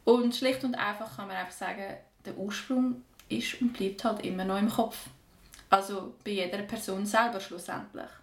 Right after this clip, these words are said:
Es ist nämlich eine persönliche Interpretation von dir selber. Ein gutes Beispiel zum Beispiel ist jetzt in der Schule. Ihr habt letzte Woche Noten geschrieben, habt sie zurückbekommen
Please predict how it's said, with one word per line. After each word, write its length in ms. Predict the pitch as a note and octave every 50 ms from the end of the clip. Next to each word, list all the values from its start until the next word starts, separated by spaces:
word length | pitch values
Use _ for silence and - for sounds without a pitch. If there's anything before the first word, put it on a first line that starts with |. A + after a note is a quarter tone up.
| _ _ _ _ _ _ _ _ _ _ _ _ _ _ _ - - - - - - - -
Es 140 | - G#3 -
ist 140 | A3 A3+ A3+
nämlich 260 | G#3+ G#3+ G#3 G#3 -
eine 120 | - G#3 G3+
persönliche 680 | - - G3+ G3 - - A3+ A#3 A#3 A3+ A#3+ - A3+
Interpretation 1200 | - - G3+ G#3 - F3 - - F3 - - - - - - - - - G3 F#3+ E3+ C#3+ - - - - _ _ _ _ _ -
von 160 | - - -
dir 140 | - - -
selber. 400 | - A3+ G#3+ G#3+ G#3 G#3 - -
Ein 520 | - - - - - - - - - -
gutes 240 | - C4+ C4 - -
Beispiel 420 | - G#3 G#3 G3+ - G#3 G3+ G#3
zum 140 | G#3 - G3
Beispiel 300 | F3+ F3+ - - - F3+
ist 220 | F3 - F3+ F3+
jetzt 260 | - - - - - -
in 40 |
der 100 | - -
Schule. 560 | - - - A#3+ A#3+ A#3 A#3 A#3 A#3+ B3+ B3 - - - - - - - - - - - - -
Ihr 160 | - G3+ G3
habt 220 | F3+ F3 E3+ E3+ -
letzte 360 | F#3 F3 F3 - - - F3+
Woche 200 | - - F3+ F3+
Noten 380 | G3+ A#3 B3 B3+ B3 B3 B3
geschrieben, 400 | A#3+ - - A#3+ A3+ A3 A3 A3
habt 200 | G#3 F3 - -
sie 160 | - - - -
zurückbekommen 840 | - - A3+ A3+ A3+ A3+ - A#3 A3+ - A#3+ A3 G#3+ G#3+ A#3 G#3+